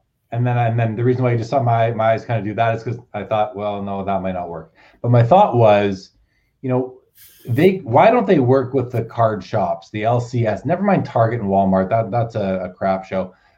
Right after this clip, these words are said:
But work with the card shops, come out with a product, and just keep it, keep it at a low price.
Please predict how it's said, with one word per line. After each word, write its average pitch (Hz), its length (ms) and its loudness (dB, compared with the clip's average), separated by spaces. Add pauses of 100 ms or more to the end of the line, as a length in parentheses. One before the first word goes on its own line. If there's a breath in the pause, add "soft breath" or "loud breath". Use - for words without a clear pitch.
(100 soft breath)
But 135 280 0 (120)
work 202 260 0
with 269 100 -2
the 196 100 0
card 117 380 2
shops, 120 380 2
come 165 200 0
out 180 120 2
with 160 100 -4
a 143 60 -2
product, 120 720 2
and 127 240 0
just 160 300 -6
keep 202 260 -6
it, 226 320 -4
keep 139 240 -2
it 185 140 4
at 147 120 4
a 147 80 -2
low 151 240 2
price. 202 520 0